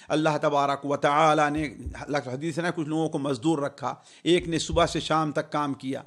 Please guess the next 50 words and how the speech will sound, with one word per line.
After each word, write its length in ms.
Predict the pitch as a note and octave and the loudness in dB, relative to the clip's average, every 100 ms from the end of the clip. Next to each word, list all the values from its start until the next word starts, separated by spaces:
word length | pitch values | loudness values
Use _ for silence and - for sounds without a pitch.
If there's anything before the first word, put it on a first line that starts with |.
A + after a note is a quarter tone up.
| _ - - | _ -20 -4
پھر 100 | E3+ | -2
دوسرے 320 | D3+ D#3 F3+ | 0 0 2
نے 80 | E3+ | 0
دوپہر 400 | D3+ D3 D3+ D#3+ | 2 2 2 0
سے 100 | D#3 | 2
عصر 300 | D#3+ C#3 F3 | 0 2 0
تک 200 | D#3 D#3 | 0 -2
کام 240 | - D3+ C#3 | 0 -2 -2
کیا، 200 | D3 C#3 | -4 -4
پھر 160 | D#3 G2+ | -6 -6
تیسرے 260 | D3 D#3+ | -6 -4
نے 100 | F3 | -2
عصر 280 | D#3+ C#3+ D#3+ | -2 -2 -2
سے 300 | D#3+ G3+ B3+ - - | 2 4 4 2 -10
مغرب 380 | C#3+ C3 C3+ A#2 | -6 -4 -4 -6
تک، 300 | - A#2 _ _ _ _ _ _ D3 | -12 -14 _ _ _ _ _ _ 2
ہے 80 | |
نا؟ 120 | F#3 D#3+ - - - | 4 2 -2 -12 -2
اب 200 | D#3+ D#3 | 0 4
کہتے 280 | F3 F3 | 4 6
ہیں 120 | A#3+ G3+ | 4 4
عصر 260 | E3+ E3 G#3+ | 4 4 2
کو 200 | G#3 F#3 | 0 0
اگر 200 | E3+ F3+ - | 2 2 6
ایک 300 | F3+ G3 G3 | 8 8 4
مثل 340 | D#3 G#3+ F#3+ | -4 0 -2
پر 180 | F3 D#3+ | 0 0
لیا 320 | D3+ E3 D3 | 0 2 2
جائے 460 | B2+ C3+ C3 E3 G3+ - - - | 2 -2 0 0 -4 -8 -20 -6
تو 140 | - D3+ D#3 | 2 4 4
عصر 240 | D3+ A#3 | 2 4
اور 220 | G#3 F#3+ | 6 6
مغرب 560 | E3+ D#3 D#3 E3+ A3 - | 6 4 4 2 0 2
کے 140 | F#3+ | 4
درمیان 520 | D#3 D#3+ D#3+ E3 E3 | 4 2 2 0 0
کا 140 | D#3 D#3+ | 2 0
جو 200 | C#3+ D3 | 0 0
وقت 260 | C#3+ - | -2 -2
ہے 160 | D3+ E3+ | 0 4
وہ 200 | F#3+ D3+ | 4 2
ظہر 240 | C#3+ D3 | 0 2
اور 100 | F#3 | 2
عصر 320 | D3 D#3 F#3+ G3+ | 2 2 2 2
کے 120 | G3+ | 4
درمیان 440 | F3+ F3 F3+ F#3 | 4 2 0 0
کے 120 | F#3 | 0
برابر 380 | D#3 D3+ F3 A3 | 2 4 6 8
ہوتا 440 | E3+ D3 C#3+ C#3+ C3 | 6 4 2 0 0
ہے 60 | |
تقریباً، 520 | C#3 C3+ D3 D#3 G3 | -4 -6 -4 2 2